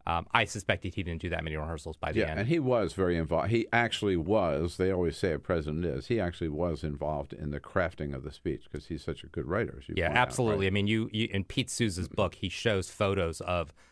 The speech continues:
Speaker 1: uh, drafts of speeches that have the president's, uh, handwriting all over it.
Speaker 2: Right. Now, how much practice, pardon me, do you think Donald Trump is giving his speech?
Speaker 1: <laughs>
Speaker 2: I mean, the idea that you would get him away for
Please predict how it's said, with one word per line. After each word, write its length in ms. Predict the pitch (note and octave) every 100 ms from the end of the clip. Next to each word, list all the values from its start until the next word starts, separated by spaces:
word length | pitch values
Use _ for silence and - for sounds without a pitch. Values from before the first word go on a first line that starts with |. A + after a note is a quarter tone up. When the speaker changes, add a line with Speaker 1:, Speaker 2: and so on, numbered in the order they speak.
| _ -
Speaker 1:
uh, 160 | F2 E2+
drafts 520 | - G2+ F#2+ F#2 -
of 100 | D#2+
speeches 480 | - - F#2+ - D#2+
that 140 | E2+ D2+
have 260 | F#2 E2+
the 80 | -
president's, 640 | - F#2 E2+ E2 E2 - - - -
uh, 80 | F2+
handwriting 500 | - G2+ E2 D#2+ E2
all 180 | D#2 D#2
over 180 | D#2+ D2
it. 120 | - _ _ _
Speaker 2:
Right. 260 | E2+ D#2 - - - - - -
Now, 260 | A#2+ G2 - - -
how 220 | G2+ D#3+
much 340 | F3+ D3+ - -
practice, 460 | C3+ B2 - - - - - -
pardon 220 | F#2 F#2+ E2+
me, 40 |
do 120 | G2+
you 60 | G#2
think 240 | G#2+ F#2+
Donald 300 | F#2+ F#2 F2+ F2
Trump 280 | F#2 E2
is 200 | D2+ D2 - _ F2
giving 360 | F2 D#2+ D2 -
his 180 | A2+
speech? 320 | - D2+ C2 - C3+ - C3+ -
Speaker 1:
<laughs> 400 | C#3 - - -
Speaker 2:
I 40 |
mean, 220 | A#2 G2+ E2 - -
the 220 | G2+ G2+
idea 360 | G2+ G#2+ D#3
that 200 | C#3+ F#2
you 80 | F2+
would 140 | F2+ E2
get 180 | F2+
him 280 | G#2 C3 D#3+ -
away 380 | G#2 G#2+ G#2+ C#3
for 340 | C3 F2+ E2+